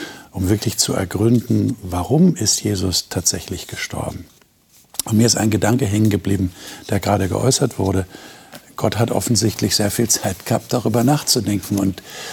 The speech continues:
äh, er ist auf jeden Fall der Klügere. Äh,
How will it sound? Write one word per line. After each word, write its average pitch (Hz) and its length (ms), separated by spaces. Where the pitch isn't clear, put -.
äh, - 240
er 120 60
ist 110 100
auf 98 160
jeden 117 300
Fall 117 160
der 110 100
Klügere. 123 540
Äh, - 220